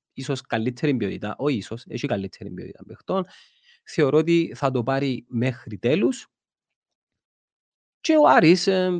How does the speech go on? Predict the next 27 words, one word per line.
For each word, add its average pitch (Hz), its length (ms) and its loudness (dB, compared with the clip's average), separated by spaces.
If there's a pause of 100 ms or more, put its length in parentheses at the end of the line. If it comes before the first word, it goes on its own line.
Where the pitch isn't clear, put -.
θα 180 180 -2
είναι, 196 160 0
ε, 180 240 -4
ε, 185 140 -2
ε, 180 180 0
βλέπω 196 300 2
ούτε 135 220 2
τον 156 160 0
Άρη, 113 160 -2
ούτε 127 120 -6
την 113 160 -4
Αγία, 101 240 -8
να 101 60 -8
είμαι 98 100 -8
ειλικρινής. 92 600 -10 (160)
Σε - 220 -4
κάποια 135 280 -2
φάση 143 340 -2
να 143 300 -2
γίνει 127 340 -4
μια 127 280 -6
κούρσα 120 520 -6
δύο 123 180 -2
αλόγων, 113 720 -2 (920)
εμ, 135 800 -4 (120)
και, 143 220 -4 (680)
εμ, 127 380 -8